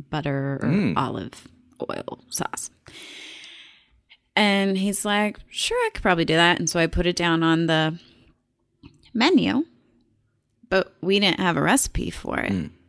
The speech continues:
Speaker 1: And so he got to come in and kind of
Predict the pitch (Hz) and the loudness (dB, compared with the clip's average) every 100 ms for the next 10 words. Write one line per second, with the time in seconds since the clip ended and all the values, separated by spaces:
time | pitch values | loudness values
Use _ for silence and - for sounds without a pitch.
0 | _ 175 175 - 180 165 165 156 - - | _ -4 -2 -2 -2 0 -2 -4 -10 -8
1 | 202 196 190 185 160 156 - - _ _ | -4 -2 -4 -4 -2 -2 -6 -12 _ _
2 | _ - - - - 156 156 147 147 156 | _ -10 -10 -8 -4 0 2 2 0 -2
3 | - - _ _ _ _ _ _ _ _ | -8 -20 _ _ _ _ _ _ _ _
4 | - 156 151 147 143 - - _ _ _ | -4 0 0 0 -2 -4 -10 _ _ _
5 | _ _ _ _ _ _ _ _ _ _ | _ _ _ _ _ _ _ _ _ _
6 | _ _ _ _ _ _ _ - - 180 | _ _ _ _ _ _ _ -20 -12 -4
7 | 151 131 - | -2 -4 -8